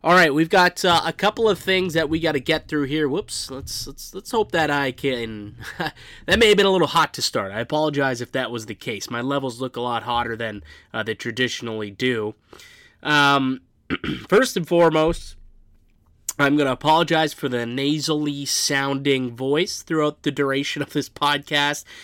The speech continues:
and probably throughout the duration of the week. Um, I am one of the unfortunate, uh, <laughs> I was gonna say unfortunate few, but it's more than just a few. I am one of the unfortunate many who, uh, who has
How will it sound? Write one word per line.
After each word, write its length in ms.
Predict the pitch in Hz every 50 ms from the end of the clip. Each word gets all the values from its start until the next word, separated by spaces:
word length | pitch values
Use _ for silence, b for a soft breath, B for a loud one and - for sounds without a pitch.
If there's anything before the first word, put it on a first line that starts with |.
| B B -
and 100 | 139 -
probably 300 | - 190 220 277 285 247
throughout 240 | - 208 208 196 190
the 40 | 175
duration 440 | 170 160 151 143 147 135 - 143
of 40 | 127
the 80 | 117 113
week. 320 | 113 117 113 107 98 - B B B B B B B
Um, 480 | - 131 131 135 135 131 131 127 127 127 -
I 200 | 131 139 156 165
am 180 | 175 175 165
one 120 | 160 160 160
of 80 | 151
the 160 | 147 151 151 147
unfortunate, 920 | 147 143 135 - 160 160 160 151 - 156 160 151 147 - - - - - - -
uh, 400 | 135 127 123 123 120 113 110 - - _ - 113
<laughs> 260 | - - 127 - _ -
I 120 | 113 117
was 100 | 127 123
gonna 160 | - 180 160
say 140 | - - 123
unfortunate 560 | 110 104 - - 135 120 - - 117 101 -
few, 420 | - - - 139 127 120 117 104 98
but 280 | - 117 110 104 - _ B B B B B B B B B -
it's 320 | 127 135 139 135 - -
more 260 | 143 147 156 160 156
than 140 | 143 139 127
just 320 | 117 135 135 123 - -
a 60 | 117 -
few. 420 | - - 135 131 123 120 110 104
I 140 | 107 117 120
am 100 | 123 123
one 140 | 127 127 123
of 60 | 117
the 120 | 123 123
unfortunate 640 | 120 113 110 - - 139 131 123 - - 120 104 -
many 540 | 110 117 123 131 131 127 120 107 101 95 B B B B B B B
who, 420 | - 135 131 127 123 123 117 113 113
uh, 300 | 110 107 107 107 101 107
who 180 | 113 123 120
has 640 | 107 113 120 117 113 113 110 104 - - - - -